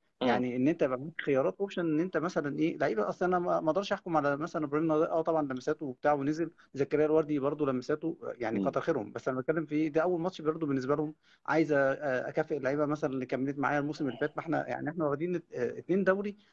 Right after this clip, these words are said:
Speaker 2: بال-، باللعيبة دي.
Speaker 1: مم.
Speaker 2: يعني إحنا خدنا الاتنين دوري باللعيبة دي وعملوا مجهود والكلام ده كله، وجات فترة راحة برضه عشان أريحهم وأرجع أنزلهم ماتش زي النهاردة، ماتش تقيل في قدام س-،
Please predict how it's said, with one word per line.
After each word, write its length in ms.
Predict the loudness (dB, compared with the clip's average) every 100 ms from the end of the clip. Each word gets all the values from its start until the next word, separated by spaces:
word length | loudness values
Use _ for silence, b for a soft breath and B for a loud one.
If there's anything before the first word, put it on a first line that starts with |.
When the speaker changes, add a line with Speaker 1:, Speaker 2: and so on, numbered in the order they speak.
| b
Speaker 2:
بال-، 300 | 0 2 2
باللعيبة 320 | 0 2 2
دي. 180 | 0 -4 _ _ _ -6
Speaker 1:
مم. 160 | -6 -6 -12 -6 -4
Speaker 2:
يعني 220 | -2 -2
إحنا 160 | -2 -2
خدنا 260 | 0 2
الاتنين 500 | 0 -2 -6 0 2
دوري 280 | 2 2 0
باللعيبة 440 | -2 0 0 0 -2
دي 180 | -4 -10 0
وعملوا 400 | 4 4 2 0
مجهود 420 | -2 -4 -4 -4
والكلام 260 | -4 -4
ده 60 | -2
كله، 240 | -4 -6 -8
وجات 260 | -2 0 0
فترة 260 | -6 -8 -2
راحة 240 | -2 0
برضه 180 | 0 0
عشان 240 | -2 -6 -6
أريحهم 480 | -4 -2 -4 -6 -4
وأرجع 640 | -2 -2 0 0 2 0
أنزلهم 380 | 0 -2 -2 0
ماتش 220 | -4 -4
زي 160 | -2 0
النهاردة، 380 | 2 0 -2 -10 b b
ماتش 180 | -2 -2
تقيل 520 | -4 -4 0 0 0
في 180 | -4 -8
قدام 880 | -4 0 2 2 0 0 -2 -2 -8
س-، 180 | -12